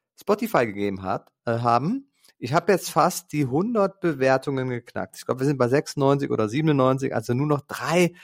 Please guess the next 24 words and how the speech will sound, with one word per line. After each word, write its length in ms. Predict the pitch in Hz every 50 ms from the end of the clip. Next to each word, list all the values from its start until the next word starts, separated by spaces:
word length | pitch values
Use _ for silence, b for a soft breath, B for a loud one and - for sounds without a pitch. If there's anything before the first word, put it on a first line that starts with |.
| B B B _
Bewertungen 640 | - 120 113 120 127 143 160 160 - 160 143 131 127
fehlen, 540 | - - 143 147 151 151 156 160 165 160 - _ _ _ _ _ _ _ _ _ _
um 100 | 127 123
das 200 | 123 123 120 131
nächste 340 | 123 123 127 127 - - -
Etappenziel 580 | 107 - - - - - 101 - - - 104
zu 140 | - - 107
erreichen, 460 | 101 98 98 98 101 101 107 98 98
nämlich 340 | 107 110 110 110 104 - -
hundert 300 | 127 127 131 120 110 -
Bewertungen. 600 | 107 98 98 101 98 98 - 107 98 95 95 - - _ _ _ _ _ _ _ _ _ _ - _ -
Und 100 | 117 117
ihr 80 | 113
wisst 180 | 117 139 139 -
ja 60 | 131
ganz 240 | 120 123 123 123 -
genau, 460 | - 120 117 127 143 160 180 175 B B B B B B B
wenn 100 | - 113
man 140 | 120 127 120
das 120 | 113 113 -
eine 420 | - - - 131 143 139 135 131
Ziel 300 | - - - 131 127 120
erreicht 540 | 92 98 101 98 104 113 127 147 - - -
hat, 320 | 151 143 151 151 - -